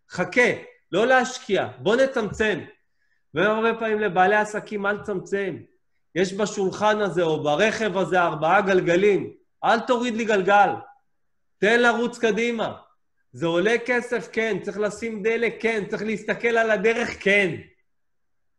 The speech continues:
כן, צריך להסתכל על הדרך. צריך להיות מחוברים למספרים. צריך בכלל ש-, שיהיה דרך, לאן רוצים להגיע.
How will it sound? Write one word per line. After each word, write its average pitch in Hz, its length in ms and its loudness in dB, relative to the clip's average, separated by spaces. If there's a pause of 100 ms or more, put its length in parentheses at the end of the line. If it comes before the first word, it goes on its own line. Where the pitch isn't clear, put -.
כן, 208 320 2 (120)
צריך 185 160 -4
להסתכל 226 460 -4
על 185 240 0
הדרך. 147 320 -2 (120)
צריך 180 160 -10
להיות 233 260 -2
מחוברים 196 580 -6
למספרים. 160 760 -6 (400)
צריך 196 180 -2
בכלל 247 380 0
ש-, - 140 -6 (100)
שיהיה 208 340 0
דרך, 220 460 2
לאן 185 200 2
רוצים 208 400 -4
להגיע. 190 480 0